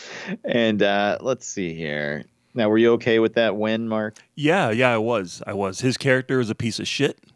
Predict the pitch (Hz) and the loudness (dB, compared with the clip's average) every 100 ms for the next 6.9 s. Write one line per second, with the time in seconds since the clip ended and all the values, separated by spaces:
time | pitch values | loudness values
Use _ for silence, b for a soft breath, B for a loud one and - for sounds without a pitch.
0 | _ _ 98 117 120 117 - 131 127 - | _ _ -4 -2 -2 -4 -2 0 0 0
1 | 151 131 143 180 - - 120 123 120 131 | -2 0 0 -2 -4 -16 -8 2 2 2
2 | - _ _ - 123 135 120 113 107 113 | -8 _ _ -10 -2 0 4 2 2 -2
3 | 113 110 110 104 95 - 101 - - - | 0 -2 -2 -2 -4 -6 -8 -8 -10 -10
4 | 120 - - - _ _ _ _ _ - | -8 -8 -10 -14 _ _ _ _ _ -10
5 | 107 101 104 110 113 101 87 - - _ | -8 -4 -4 -4 -6 -12 -12 -16 -18 _
6 | _ _ _ _ - 151 78 101 117 | _ _ _ _ -16 -10 -6 -6 -6